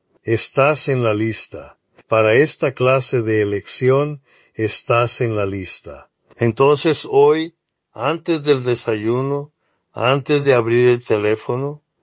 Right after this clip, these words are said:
antes de comenzar el día, detente, piensa en un nombre, una persona a quien el mundo ignora,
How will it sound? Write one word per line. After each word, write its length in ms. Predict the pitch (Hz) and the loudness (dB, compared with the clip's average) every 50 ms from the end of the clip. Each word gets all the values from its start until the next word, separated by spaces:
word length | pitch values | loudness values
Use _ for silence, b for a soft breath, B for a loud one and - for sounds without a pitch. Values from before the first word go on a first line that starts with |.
| _ _ | _ _
antes 540 | - 117 123 135 151 147 127 160 156 147 139 | -2 0 2 2 2 0 0 0 0 2 4
de 120 | 143 135 | 2 2
comenzar 640 | - - 135 127 123 117 113 107 - - 131 127 127 | 2 2 0 2 2 0 0 0 0 0 2 2 2
el 220 | 127 123 117 110 | 2 0 -2 -4
día, 460 | 104 107 110 113 117 127 135 139 131 _ _ _ _ _ _ _ _ _ _ | -4 -2 0 2 2 2 0 -2 -8 _ _ _ _ _ _ _ _ _ _
detente, 960 | - 104 123 123 123 - - 156 165 165 156 135 - - - 85 - _ _ _ _ _ _ _ - | -2 0 0 0 2 2 4 4 4 4 0 -4 -8 -12 -16 -16 -16 _ _ _ _ _ _ _ -4
piensa 600 | - 123 139 151 165 175 151 - - 170 160 151 | 0 4 4 4 4 4 2 2 2 4 4 4
en 140 | 147 147 | 4 2
un 200 | 143 143 143 135 | 2 0 0 0
nombre, 640 | 131 123 123 117 113 104 95 90 82 82 80 _ _ _ _ _ b b b | 2 2 2 2 0 -4 -8 -10 -12 -14 -16 _ _ _ _ _ b b b
una 320 | b 127 143 156 165 165 - | b 4 6 6 6 4 6
persona 720 | 165 147 139 127 - - - 147 151 156 156 156 147 143 | 6 6 6 4 2 2 2 4 4 4 2 2 2 0
a 80 | 135 131 | 0 -2
quien 300 | - - 135 131 123 123 | -4 -2 0 0 2 2
el 160 | 120 117 117 | 0 0 0
mundo 500 | 120 127 135 151 156 151 147 139 143 135 | 0 0 0 0 -2 -2 0 2 2 2
ignora, 760 | 127 113 110 117 113 117 123 127 131 135 139 147 151 147 _ | 2 0 -2 -4 -2 0 2 2 2 2 2 0 -2 -4 _